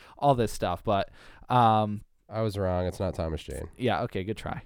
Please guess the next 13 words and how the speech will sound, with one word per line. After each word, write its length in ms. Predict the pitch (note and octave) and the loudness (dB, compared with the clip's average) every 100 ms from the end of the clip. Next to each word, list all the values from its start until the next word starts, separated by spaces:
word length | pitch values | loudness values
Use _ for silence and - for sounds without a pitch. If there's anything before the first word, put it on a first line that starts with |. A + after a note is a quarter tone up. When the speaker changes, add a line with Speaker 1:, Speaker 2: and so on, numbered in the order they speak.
| - _ _ | -16 _ _
Speaker 2:
It's 120 | - | -18
James 320 | - G2+ G2 | -8 -8 -8
Purefoy. 580 | - E2+ D2 - D2 F2 | -10 -10 -10 -10 -12 -6
Speaker 1:
Yeah, 180 | B2+ A2+ | 0 0
see, 220 | - A#2 | -2 -8
same 340 | A2+ - B2 A#2 | -8 -6 -6 -4
guy, 200 | G2 E2 | -4 -4
Speaker 2:
Do 80 | C#3 | -2
you 60 | |
Speaker 1:
really. 100 | F#3+ | -2
Speaker 2:
recognize 320 | G#3 G#3+ G#3+ | 0 0 0
him, 160 | A3 A3 | -2 -4
though? 220 | A3+ G#3+ | -2 -4